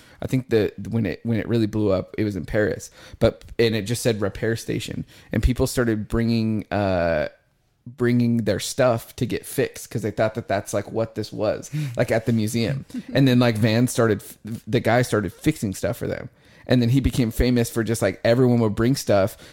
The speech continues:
Speaker 1: and he would, like, repair jewelry. He would repair, like, electronics, and he, he, like, would hack it together, but in a way that just looks, like, kind of aesthetic. Like, Casey Neistat's aesthetic is, like, from his brother, but he's, like, a dude who, like, drives, like, a vintage Land Cruiser, like, diesel Land Cruiser,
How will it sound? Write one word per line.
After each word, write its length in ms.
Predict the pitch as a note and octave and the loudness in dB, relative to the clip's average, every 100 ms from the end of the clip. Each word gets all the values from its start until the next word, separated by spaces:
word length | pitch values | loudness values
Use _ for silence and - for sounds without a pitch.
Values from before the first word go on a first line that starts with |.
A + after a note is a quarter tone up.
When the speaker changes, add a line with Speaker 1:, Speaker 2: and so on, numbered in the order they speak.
| - | -4
Speaker 1:
and 80 | A2+ | 0
he 40 | |
would, 120 | A#2+ | 2
like, 160 | A2 G#2+ | 2 0
repair 280 | G#2+ - D#2 | -2 -2 -4
jewelry. 720 | G2+ C3+ D3 C#3+ C#3 C3+ C3+ - - | 0 2 4 4 4 2 0 -6 -2
He 140 | - | 2
would 120 | A#2+ A2 | 2 2
repair, 360 | A2 - G#2+ | 2 2 2
like, 180 | A2+ G#2 | 2 0
electronics, 800 | G2 G2+ - C3 B2+ B2+ B2+ - | 0 -2 -4 -4 0 0 -2 -6
and 120 | - B2 | -4 0
he, 220 | A2+ - - - - | 0 0 -6 -20 0
he, 180 | C#3 | 4
like, 260 | B2+ B2 A#2+ | 6 4 2
would 160 | A#2+ A2+ | -2 0
hack 260 | A#2+ D#3+ | 2 0
it 140 | D#3+ - | -2 -4
together, 680 | A2+ G2+ C#3 A2+ E2 F#2+ A2+ - - _ | -2 2 2 2 0 -2 -4 -16 -20 _
but 120 | C3 | 2
in 100 | B2 | 4
a 80 | A2+ | 2
way 260 | G#2 G#2+ B2 | 4 4 4
that 280 | A#2 - | 4 0
just 240 | B2 A#2 - | 0 -2 0
looks, 500 | G#2+ B2 - - - | 0 0 -2 -10 -4
like, 180 | A2+ - | -4 -4
kind 220 | A2 A#2 | -2 0
of 80 | G#2 | -2
aesthetic. 460 | - - A2 B2+ | -4 -2 0 0
Like, 120 | G2 | -4
Casey 280 | - C#3 D3 | 0 0 2
Neistat's 480 | B2 A2+ - B2 A#2+ | 0 0 2 0 0
aesthetic 560 | G#2+ - A2 C#3+ - - - - | -4 -2 0 0 -2 -18 -20 -8
is, 140 | - B2 | -2 0
like, 140 | G#2+ | 0
from 240 | - A2+ A#2 | 0 0 0
his 140 | G2 | -2
brother, 440 | - A2 F#2 - - - - | 0 0 0 -4 -10 -18 0
but 140 | A#2 | 2
he's, 220 | A#2+ C#3+ C#3+ | 4 4 4
like, 160 | C3+ | 4
a 100 | B2+ | 2
dude 300 | G2+ A#2 A#2+ | 4 4 4
who, 180 | A#2+ A#2+ | 4 4
like, 260 | A#2 G#2+ G2+ | 4 2 0
drives, 360 | A#2 G#2+ G#2 | 2 2 2
like, 100 | A#2 | 0
a 60 | A2 | 0
vintage 480 | G#2 A#2+ A#2 A2 A2 | 2 0 0 -2 -2
Land 280 | G#2+ A2+ | 0 -2
Cruiser, 360 | A2 A2+ A2 A2+ | 0 0 0 0
like, 200 | G#2 A2 | 0 2
diesel 300 | C3 B2+ B2 | 2 2 0
Land 300 | A2+ G2 A#2 | 0 0 0
Cruiser, 480 | A2 A2 G2+ G2+ | -2 0 0 0